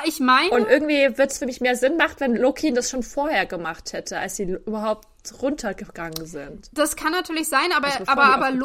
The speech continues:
Speaker 1: Loki
Speaker 2: sind.
Speaker 1: regt sich auch auf. Er sagt nämlich, ähm, der, der Wächter sollte dafür bestraft werden, dass er so lange gebraucht hat, weil sie hätten Jotunheim eigentlich nicht erreichen dürfen. Also er war eigentlich von wegen, "Warum dauert das so lange?" Deswegen kann schon sein, dass,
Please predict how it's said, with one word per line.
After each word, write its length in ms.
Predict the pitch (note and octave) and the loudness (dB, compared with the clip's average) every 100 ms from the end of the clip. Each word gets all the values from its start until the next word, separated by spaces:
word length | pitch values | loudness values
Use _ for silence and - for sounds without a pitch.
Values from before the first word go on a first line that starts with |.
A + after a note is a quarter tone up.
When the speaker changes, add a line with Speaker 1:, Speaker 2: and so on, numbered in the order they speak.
| E4 | -4
Speaker 1:
Loki 160 | - D#4+ | -6 -6
Speaker 2:
sind. 100 | D#4+ | -4
Speaker 1:
regt 240 | D4 F4 - | -4 -6 -8
sich 200 | D#4 C4 | -4 -2
auch 100 | B3 - | -2 2
auf. 340 | D#4 D#4 F4 | 2 2 -2
Er 100 | C4 | -4
sagt 280 | B3 D4 - | 0 0 0
nämlich, 400 | D#4 D4 D4+ - - | -4 -2 -4 -4 -4
ähm, 400 | C4 C4 C4+ B3+ _ _ _ - | -2 -2 -8 -12 _ _ _ -4
der, 400 | C4+ C4 C4 B3+ | 0 2 2 2
der 220 | A3+ B3+ | 0 0
Wächter 340 | B3+ E4 F#4 C#4+ | 0 -2 -2 -2
sollte 360 | C4 C#4+ D4 | -2 -2 -4
dafür 260 | C4 B3+ C#4 | -6 -6 -8
bestraft 680 | B3 - - A#3 E4+ - - | -10 -8 -2 2 2 0 -6
werden, 300 | C#4+ D4 C#4 | -2 -2 -2
dass 180 | C4+ C4+ | -4 -2
er 120 | C#4+ | -4
so 100 | C4+ | -2
lange 260 | B3+ C4+ C#4 | 0 0 -2
gebraucht 600 | B3+ - B3+ C#4+ - - | -10 0 4 4 0 -10
hat, 200 | G#3+ - | -10 -8
weil 180 | - A#3+ | -4 -4
sie 120 | A3+ A#3 | -4 -6
hätten 260 | C#4+ C#4+ B3 | -6 -4 -4
Jotunheim 600 | C4 D#4+ D4+ B3+ C4+ B3+ | -4 -4 -4 -4 -6 -6
eigentlich 320 | B3+ C#4 B3+ | -8 -8 -8
nicht 200 | C4+ - | -10 -8
erreichen 400 | A#3+ A3+ B3+ A#3 | -6 -6 -6 -8
dürfen. 280 | A3 A3 B3 | -10 -10 -10
Also 140 | A3+ | -6
er 180 | B3 B3+ | -4 0
war 120 | C4 | 0
eigentlich 400 | B3+ C4 C4 - _ - _ | 0 -4 -6 -10 _ -20 _
von 180 | - A#3+ | -10 -6
wegen, 180 | C4 B3 | -4 -2
"Warum 220 | B3 A#3+ | -2 0
dauert 300 | A#3 A#3 A#3 | -2 -2 -6
das 100 | A3 | -10
so 60 | A3+ | -12
lange?" 280 | A3 G#3+ A3+ | -14 -14 -16
Deswegen 520 | A3+ - A#3+ A#3 - | -16 -12 -12 -12 -16
kann 240 | B3+ B3+ C#4 | -4 -4 -4
schon 200 | D4 C4 | -6 -4
sein, 280 | C4 C#4+ B3+ | -4 -6 -8
dass, 340 | B3 - - | -8 -10 -20